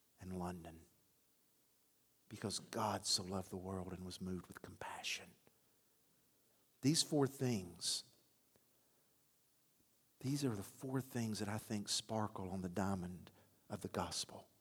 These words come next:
Unity, freedom, equality, and compassion.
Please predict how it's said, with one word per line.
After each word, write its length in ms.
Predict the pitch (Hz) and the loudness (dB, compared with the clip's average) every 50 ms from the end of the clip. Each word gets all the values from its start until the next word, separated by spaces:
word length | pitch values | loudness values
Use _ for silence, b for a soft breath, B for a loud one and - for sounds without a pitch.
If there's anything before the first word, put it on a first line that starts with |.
| _ _ _ _ _ _ _ _ _ _ - _ _ _ _ _ _ | _ _ _ _ _ _ _ _ _ _ -20 _ _ _ _ _ _
Unity, 500 | - 107 123 131 117 104 90 - - 85 | -2 2 4 4 4 2 0 -2 -8 -10
freedom, 540 | 85 - - - 120 120 113 104 95 87 87 | -10 -10 0 4 6 6 6 6 4 2 0
equality, 680 | 90 - - 98 - 113 107 107 101 95 - - 92 | -2 -4 -4 0 2 4 4 4 4 2 -2 -6 -8
and 120 | 92 95 92 | -8 -8 -8
compassion. 640 | - 92 90 - - - - - - - - - | -8 -10 -8 -8 -8 -8 -6 -6 -6 -8 -8 -10